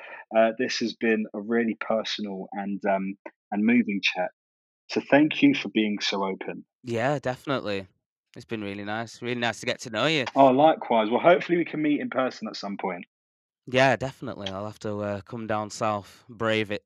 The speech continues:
Speaker 1: Yeah, well,
Speaker 2: Brave
Speaker 1: look.
Speaker 2: the, uh, the tube. <laughs>
Speaker 1: Yes, or if I'm in Leeds, I will hit you up. But
Speaker 2: Oh,
Speaker 1: look,
Speaker 2: yes.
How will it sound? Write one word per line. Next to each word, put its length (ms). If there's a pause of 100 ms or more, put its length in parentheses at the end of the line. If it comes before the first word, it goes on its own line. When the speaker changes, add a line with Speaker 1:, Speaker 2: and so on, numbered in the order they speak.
(260)
Speaker 1:
Yeah, 320
well, 120
Speaker 2:
Brave 160
Speaker 1:
look. 120
Speaker 2:
the, 180
uh, 220 (440)
the 80
tube. 400 (120)
<laughs> 120
Speaker 1:
Yes, 520
or 180
if 160
I'm 180
in 100
Leeds, 420
I 100
will 120
hit 180
you 160
up. 140
But 80
Speaker 2:
Oh, 220
Speaker 1:
look, 80
Speaker 2:
yes. 480